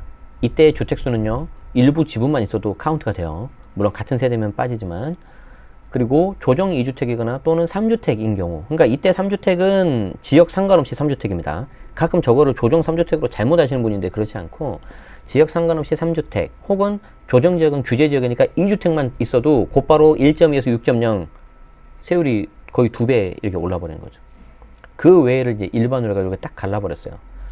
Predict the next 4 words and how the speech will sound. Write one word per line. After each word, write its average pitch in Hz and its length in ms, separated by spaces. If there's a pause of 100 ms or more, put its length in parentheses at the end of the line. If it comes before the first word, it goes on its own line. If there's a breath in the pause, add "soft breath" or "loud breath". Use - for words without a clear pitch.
(160 soft breath)
이게 165 180
뭐 156 220
어때서요? 131 580 (480)
보여드릴게요. 104 560